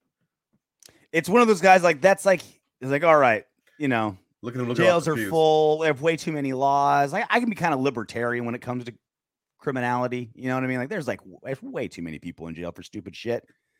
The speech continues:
Speaker 1: This is one of the dude that probably needs to be in jail. Like, he's gonna hurt somebody.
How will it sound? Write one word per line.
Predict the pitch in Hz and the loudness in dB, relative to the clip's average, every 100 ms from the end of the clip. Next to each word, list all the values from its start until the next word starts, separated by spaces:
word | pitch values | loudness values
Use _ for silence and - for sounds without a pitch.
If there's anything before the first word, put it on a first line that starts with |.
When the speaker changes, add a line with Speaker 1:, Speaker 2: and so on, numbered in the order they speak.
| _ _ _ | _ _ _
Speaker 1:
This | 254 240 | 0 2
is | 196 | 2
one | 190 170 | 2 4
of | |
the | 151 | 4
dude | 139 131 | 6 4
that | 131 | 4
probably | 135 120 110 | 4 4 4
needs | 98 | -2
to | 87 | -6
be | 82 | -10
in | 78 | -10
jail. | 67 52 50 - _ _ _ _ _ | -12 -14 -14 -18 _ _ _ _ _
Like, | 117 | -8
he's | 202 175 | -6 4
gonna | 208 165 | 6 6
hurt | 107 120 - | 4 0 -2
somebody. | - 82 73 67 64 | -8 -8 -6 -8 -12